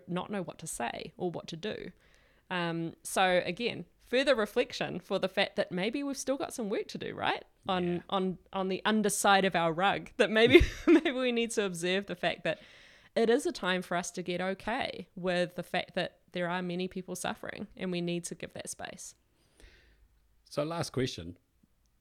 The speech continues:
Speaker 2: When you're reading a novel, are you one of those people who goes to, like,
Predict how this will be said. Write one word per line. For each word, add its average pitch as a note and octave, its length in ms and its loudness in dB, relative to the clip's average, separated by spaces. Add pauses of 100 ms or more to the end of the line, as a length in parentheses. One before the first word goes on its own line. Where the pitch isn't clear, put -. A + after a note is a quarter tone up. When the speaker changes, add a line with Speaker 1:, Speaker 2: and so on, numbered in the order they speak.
(340)
Speaker 2:
When C3+ 220 0
you're G3 200 0
reading D3 340 0
a B2 60 0
novel, F2+ 600 -6
are A#2 60 -4
you C3+ 160 -2
one F3+ 140 -4
of E3+ 40 -2
those C#3 160 -4
people G2+ 300 -4
who F#2 60 -6
goes F#2 240 -8
to, - 100 -14
like, F#2 220 -12